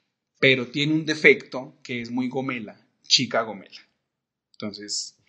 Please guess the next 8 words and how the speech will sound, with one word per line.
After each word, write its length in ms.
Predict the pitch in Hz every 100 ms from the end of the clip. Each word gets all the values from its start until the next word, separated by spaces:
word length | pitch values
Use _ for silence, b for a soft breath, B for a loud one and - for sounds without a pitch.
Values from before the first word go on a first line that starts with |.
| b b b b _ _ _ _ _
contexto, 1040 | 117 107 147 170 170 - 180 170 165 165 - _ _ _ _ _ _
tiempo, 400 | - 143 135 131
espacio, 600 | 131 - 147 147 - 151
lugar, 460 | 143 123 117 117 117
fecha, 420 | - 143 143 147
ya 120 | 120 104
sabemos 380 | 107 107 107 -
todo. 500 | 147 156 156 160